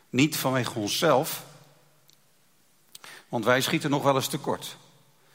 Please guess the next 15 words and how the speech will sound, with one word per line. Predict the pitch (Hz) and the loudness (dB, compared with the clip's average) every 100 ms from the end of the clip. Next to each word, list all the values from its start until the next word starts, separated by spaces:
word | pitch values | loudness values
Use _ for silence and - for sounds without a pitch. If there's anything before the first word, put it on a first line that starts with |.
| - - - - | -20 -20 -20 -8
Maar | 107 | -4
we | 113 | 0
mogen | 113 110 | 0 0
bemoedigd | 98 113 151 - | -2 2 2 2
worden | 127 117 | -2 -2
vanwege | 113 117 110 - | -2 -2 -2 0
Jezus. | 98 87 71 - - - - _ _ _ _ _ - | -2 -2 -4 -8 -12 -12 -20 _ _ _ _ _ -6
Jezus | - 131 127 - | 0 0 0 -6
die | 101 | -6
leeft. | 101 139 165 175 - - - - - _ _ _ _ _ _ _ _ _ _ _ _ - | 2 4 4 2 -4 -8 -12 -20 -20 _ _ _ _ _ _ _ _ _ _ _ _ -14
Het | 143 | -6
graf | - 160 | 2 4
was | 139 156 | 4 0
echt | 151 | 0
leeg. | 127 123 92 - - | 4 2 2 -4 -8